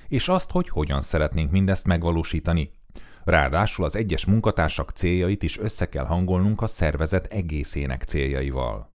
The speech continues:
Ehhez ad kulcsot John Doerr, a Szilícium völgy legendás kockázati tőkebefektetője.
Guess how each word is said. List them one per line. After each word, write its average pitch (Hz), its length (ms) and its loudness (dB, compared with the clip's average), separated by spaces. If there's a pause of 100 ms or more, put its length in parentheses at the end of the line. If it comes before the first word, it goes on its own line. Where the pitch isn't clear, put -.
(160)
Ehhez 87 360 2
ad 98 220 2
kulcsot 101 560 2
John 87 320 4
Doerr, 80 480 2
a 110 100 -2
Szilícium 78 760 -2
völgy 90 260 4
legendás 82 640 2
kockázati 82 680 -2
tőkebefektetője. 73 1200 -2